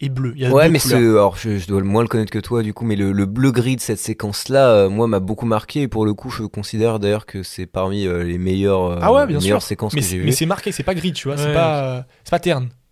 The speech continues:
Speaker 2: Ouais, c'est vrai que c'est pas terne, ouais, les couleurs sont chaudes.
Speaker 1: Mm.
Speaker 2: Même le gris est chaud en fait,
Speaker 1: Ouais.
Speaker 2: euh, chez, chez Miller, ouais, c'est vrai.
Speaker 1: Non, c'est intéressant. Et là, là justement, bon, en dehors de l'esthétique, enfin, enfin, c'est juste déjà par rapport à cette esthétique et en dehors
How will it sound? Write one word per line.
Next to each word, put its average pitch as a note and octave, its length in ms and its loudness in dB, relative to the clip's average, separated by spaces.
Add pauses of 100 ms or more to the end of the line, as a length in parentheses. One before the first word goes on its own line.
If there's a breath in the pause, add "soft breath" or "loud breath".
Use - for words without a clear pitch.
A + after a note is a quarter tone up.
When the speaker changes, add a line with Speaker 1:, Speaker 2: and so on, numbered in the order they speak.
(300)
Speaker 2:
Ouais, D3+ 180 4
c'est C3+ 140 -4
vrai D3+ 100 2
que - 60 -8
c'est - 100 0
pas A#2 140 2
terne, G2 260 0
ouais, G2 140 2
les G2 100 -2
couleurs C3+ 300 0
sont A2+ 160 -4
chaudes. G2 420 -4
Speaker 1:
Mm. C#3+ 160 -8
Speaker 2:
Même C3 220 2
le C#3+ 80 2
gris A2+ 260 0
est G2 60 -4
chaud - 200 -6
en F#2 60 -4
fait, - 300 -8
Speaker 1:
Ouais. - 100 0
Speaker 2:
euh, F2 260 -2
chez, F2 360 -6
chez F2 140 -10
Miller, E2+ 300 -4
ouais, E2+ 140 -4
c'est F#2 140 -12
vrai. F2 200 -4 (120)
Speaker 1:
Non, D#3 100 -6
c'est C#3+ 100 -6
intéressant. D3 360 -4
Et C#3+ 80 -2
là, F#3+ 200 4
là E3 140 0
justement, E3+ 380 -6
bon, B2+ 240 -10
en C3 80 -4
dehors D3+ 200 0
de C3+ 80 -6
l'esthétique, C#3 440 -8
enfin, B2 160 -6
enfin, B2+ 260 -10
c'est - 140 -14
juste E3 160 -6 (160)
déjà C3 180 -4
par C#3+ 160 -8
rapport D#3 280 0
à C3 40 0
cette - 140 -8
esthétique D3 420 -8
et C3 40 -6
en C3 100 -6
dehors D#3 340 0